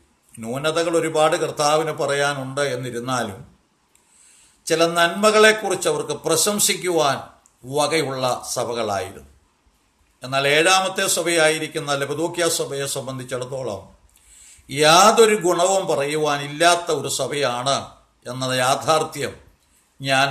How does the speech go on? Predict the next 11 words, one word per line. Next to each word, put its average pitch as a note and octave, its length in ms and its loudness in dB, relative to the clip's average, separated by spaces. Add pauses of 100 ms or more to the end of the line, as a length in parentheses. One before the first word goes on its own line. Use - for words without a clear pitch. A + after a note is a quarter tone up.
നിങ്ങളും C3 380 -6 (280)
കഴിഞ്ഞ B2+ 340 -2
ഭാഗത്ത് B2 420 -2
മനസ്സിലാക്കി B2+ 720 -4 (460)
എന്ന് A#2 180 -10
ഞാൻ A2+ 240 -4
വിശ്വസിക്കുന്നു. G#2+ 600 -10 (1120)
ഞാൻ D3 200 2
പറഞ്ഞു D#3+ 280 4
വന്നതിൻ്റെ F3 320 0
താല്പര്യം, B2+ 680 -2